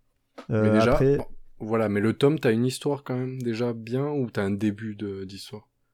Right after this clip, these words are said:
Speaker 1: Non, t'as une histoire qui se termine.
Speaker 2: Ah, d'accord,
Speaker 1: Mais
Speaker 2: c'est chouette,
Speaker 1: elle,
Speaker 2: ça.
Speaker 1: ça laisse ouvert, euh, sur d'autres histoires éventuelles. Et, euh,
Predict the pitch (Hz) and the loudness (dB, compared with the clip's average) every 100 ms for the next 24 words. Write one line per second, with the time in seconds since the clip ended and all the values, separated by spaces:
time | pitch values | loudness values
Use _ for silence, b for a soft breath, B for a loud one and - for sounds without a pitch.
0 | _ 131 104 101 104 107 107 101 98 - | _ -2 -2 2 2 2 2 0 -2 -2
1 | 107 - - 104 104 92 117 - _ _ | -2 0 2 2 2 -2 -6 -12 _ _
2 | _ - - 92 - 107 110 127 135 135 | _ -8 -4 -2 0 4 6 6 6 4
3 | 120 131 113 113 127 - 113 110 113 - | 2 2 0 0 -2 -2 2 2 2 0
4 | 113 123 139 127 117 107 101 101 107 98 | 2 4 4 4 2 0 0 -2 -4 -8
5 | - 107 98 98 110 - 107 98 - 110 | -6 -2 0 0 0 0 -4 -4 -4 -2
6 | 104 101 101 - 123 143 131 - 113 104 | 0 0 -2 0 2 2 0 0 2 2
7 | 101 | 0